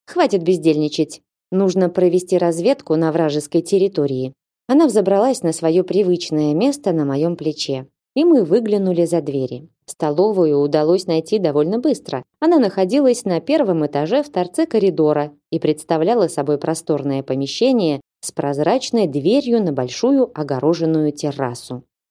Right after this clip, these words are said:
Всё те же строгие линии, металлический цвет потолка, тёмно-серые диваны по двум сторонам комнаты. В боковой стене висел огромный головизор,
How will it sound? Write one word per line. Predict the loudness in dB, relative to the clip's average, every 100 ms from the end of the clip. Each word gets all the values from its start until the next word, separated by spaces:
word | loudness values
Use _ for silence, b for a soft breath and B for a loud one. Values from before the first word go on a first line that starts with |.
| _ _ _ _
Всё | -4 0 2
те | 2 2
же | 2 0
строгие | -2 2 2 2 2 2
линии, | 2 2 2 2 2 0 -2
металлический | -2 0 2 0 0 -2 -4 -4
цвет | -4 -2 -2 -2
потолка, | -4 -2 -2 -4 -6 -8 -12 _ -2
тёмно-серые | 2 2 2 0 0 2 4 2
диваны | 2 0 0 2 0 0
по | -2
двум | -2 0 0 -2
сторонам | -4 -4 -2 -2 -2
комнаты. | -4 -2 -4 -6 -12 -14 _ _
В | -6
боковой | -2 -2 0 0 -4
стене | -4 -2 0 0
висел | -2 -2 -2
огромный | -2 0 2 2 0
головизор, | 0 0 0 -2 -4 -4 -6